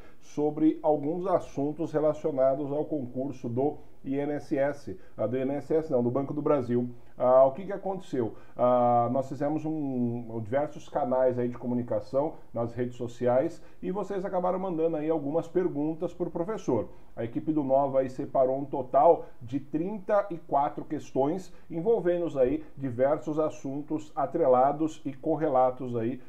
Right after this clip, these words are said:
ao nosso, ao nosso edital, tá bom? E o professor aí vai responder essas principais dúvidas dos nossos alunos, tá bom? Então nós vamos iniciar aí o nosso conteúdo de hoje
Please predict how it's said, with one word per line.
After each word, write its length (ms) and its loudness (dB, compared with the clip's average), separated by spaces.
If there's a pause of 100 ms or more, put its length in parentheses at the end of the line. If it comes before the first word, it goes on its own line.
(140)
ao 200 2
nosso, 580 2
ao 360 2
nosso 360 2
edital, 420 0
tá 100 -6
bom? 260 0 (280)
E 200 -6
o 60 -6
professor 500 -2
aí 140 0
vai 140 2
responder 760 -2
essas 480 -6
principais 760 -2
dúvidas 600 -6
dos 300 -4
nossos 440 -2
alunos, 420 0
tá 80 -12
bom? 240 0 (280)
Então 120 -6
nós 160 -4
vamos 400 -6 (200)
iniciar 580 4
aí 320 2
o 140 0
nosso 480 0
conteúdo 600 -2
de 160 -2
hoje 380 0